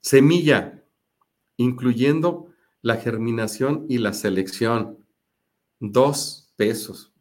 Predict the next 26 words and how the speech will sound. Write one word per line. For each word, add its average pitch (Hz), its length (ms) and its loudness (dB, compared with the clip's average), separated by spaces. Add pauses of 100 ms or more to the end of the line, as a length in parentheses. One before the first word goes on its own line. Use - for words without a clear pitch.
(180)
Ay, - 300 -14
que 127 180 -12 (460)
ya 101 100 0
estaba 123 340 0
carita 110 340 -4
en 120 100 -2
aquel 117 240 -6
tiempo, 180 480 -2
¿eh? - 300 -6 (160)
<laughs> - 140 -20
Costaba - 480 2
más 143 180 4
la 160 100 2
semilla 143 580 0 (360)
que 101 460 -2 (240)
todas 131 240 4
las 113 160 -2
demás 127 240 2
labores 127 420 0
que 123 120 -2
traemos, 110 540 0
¿no? 127 300 -8 (600)
La 117 160 0
siembra, 147 640 0 (1400)
la 101 140 -4
siembra, 120 600 -4